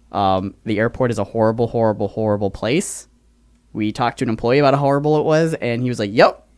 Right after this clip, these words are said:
they just keep building shit without thinking about it." I was like, "Well, I'm glad you know that, too." Um, horrible system there. Anyway, we got out of Manchester after hanging out with someone, and, and we had to pick someone up from the airport,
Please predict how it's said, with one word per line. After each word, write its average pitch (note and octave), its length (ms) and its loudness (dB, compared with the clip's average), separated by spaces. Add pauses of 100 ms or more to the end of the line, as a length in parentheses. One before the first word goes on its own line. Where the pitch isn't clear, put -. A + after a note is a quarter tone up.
they C#3 80 -2
just C#3 160 -6
keep F3+ 180 -4
building E3+ 300 6
shit F3+ 240 2
without D#3 260 4
thinking D3+ 300 4
about G#2+ 220 0
it." - 20 -2
I G2+ 40 -2
was A2 60 -4
like, C3+ 100 0
"Well, D3+ 80 0
I'm D3+ 100 -2
glad C#3 240 -2
you A#2+ 100 -2
know G#2 140 -4
that, F#2+ 180 -8
too." G2+ 220 -6 (440)
Um, G2+ 380 2 (960)
horrible B2 360 -2
system - 340 -10
there. F2+ 160 -12
Anyway, C3+ 200 4
we A#2+ 80 0
got C3 140 4
out C3+ 100 2
of B2+ 60 -2
Manchester A2+ 520 -4
after G2+ 220 -6
hanging G2+ 200 -8
out G2 100 -8
with G2+ 100 -12
someone, G2 260 -8
and, F#2+ 100 -10 (180)
and F#2+ 320 -10 (560)
we B2 100 -2
had A2+ 80 0
to A#2 60 -10
pick - 140 -12
someone G#2 200 -8
up F2 60 -8
from G2+ 120 -10
the F#2+ 60 -6
airport, F#2+ 380 -8